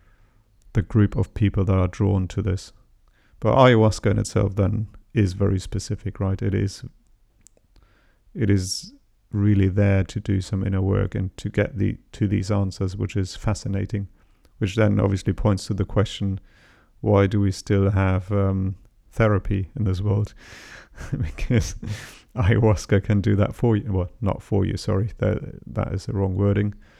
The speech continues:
Uh, you can do it with ayahuasca because obviously there's still a lot of discipline and internal work that you need to do, and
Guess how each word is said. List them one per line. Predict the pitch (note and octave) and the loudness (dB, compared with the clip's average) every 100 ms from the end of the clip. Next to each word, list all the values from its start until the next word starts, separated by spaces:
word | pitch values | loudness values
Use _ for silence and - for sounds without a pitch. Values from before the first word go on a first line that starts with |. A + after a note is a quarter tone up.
| - - - _ - | -20 -20 -20 _ -2
Uh, | G2+ | 2
you | F#2 F#2+ | 2 2
can | - G2 | 0 0
do | G#2 | 2
it | F#2+ | 2
with | F#2+ F#2+ | 0 -2
ayahuasca | G2 F#2+ F#2+ F#2 - F2+ | 0 0 2 0 -2 -6
because | F2+ G2 F2+ | -4 -4 -2
obviously | F2+ F2+ F#2+ G2 | -2 -2 -2 -2
there's | F#2+ F#2+ F#2 F#2 | -2 -2 -2 -2
still | - - G2+ F#2+ | -8 -2 0 2
a | |
lot | F#2+ G2 | 2 2
of | F#2+ - - | 0 -4 -6
discipline | A#2+ - - G#2+ G2 | -6 -6 -8 -4 -4
and | F#2+ | -2
internal | G2 - A2 G2 | -4 -4 -4 -2
work | G2 G2 - | 0 0 -2
that | F#2 - | -4 -2
you | F#2 | -2
need | F#2+ - | -2 -4
to | - | -6
do, | - F#2+ F#2 | -4 -2 -2
and | F2+ F2+ F#2+ | -4 -6 -10